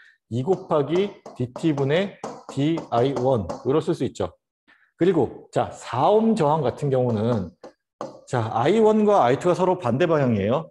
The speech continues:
그러면 아이원을 기준으로 봤을 때 자, 아이원 마이너스 아이투의 전류가 흐르고 있죠. 그리고 이, 여기 써 있는 이만큼의 전압 강화가 있어요.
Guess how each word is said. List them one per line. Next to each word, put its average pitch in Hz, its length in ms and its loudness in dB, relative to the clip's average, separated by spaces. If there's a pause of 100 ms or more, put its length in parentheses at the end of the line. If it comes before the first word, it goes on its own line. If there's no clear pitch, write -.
(100)
그러면 147 220 0
아이원을 151 480 2
기준으로 131 320 -4
봤을 113 340 -4
때 185 240 2 (280)
자, - 180 -4
아이원 156 480 2
마이너스 131 440 -2
아이투의 - 1800 -2
전류가 127 420 0
흐르고 156 340 -2
있죠. - 320 -6 (140)
그리고 151 180 0
이, 131 400 -4
여기 156 360 0
써 185 180 0
있는 180 140 0
이만큼의 170 500 0
전압 127 280 -2
강화가 113 280 0
있어요. 90 300 -6